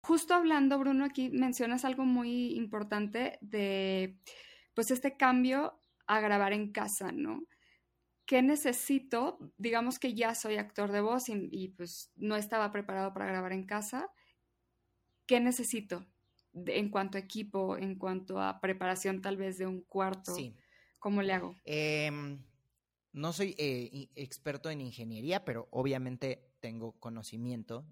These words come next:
Speaker 2: de, de cosas. Eh, sí, necesitas un, un espacio en el que entre el menos ruido posible en la casa, ¿no?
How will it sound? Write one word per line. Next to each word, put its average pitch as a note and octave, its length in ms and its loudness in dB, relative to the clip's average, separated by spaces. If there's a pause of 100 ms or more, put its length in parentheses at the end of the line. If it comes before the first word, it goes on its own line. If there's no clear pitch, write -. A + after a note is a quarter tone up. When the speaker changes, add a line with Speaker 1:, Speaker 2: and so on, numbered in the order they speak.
(120)
Speaker 2:
de, A2+ 360 -12
de A2 200 -12
cosas. C3+ 520 -6 (680)
Eh, D3+ 1120 0 (260)
sí, F#3+ 300 -2
necesitas F3 680 -2
un, F#3+ 460 -2
un E3 180 -6
espacio G#3 880 -2 (680)
en D#3 180 -2
el D3 180 -2
que D3 800 -2
entre F3 340 -4
el F3+ 100 0
menos G3 340 0
ruido F3+ 260 4
posible C#3+ 400 -2
en C#3+ 80 -4
la A2+ 100 -6
casa, - 340 -10 (500)
¿no? D#3 360 -2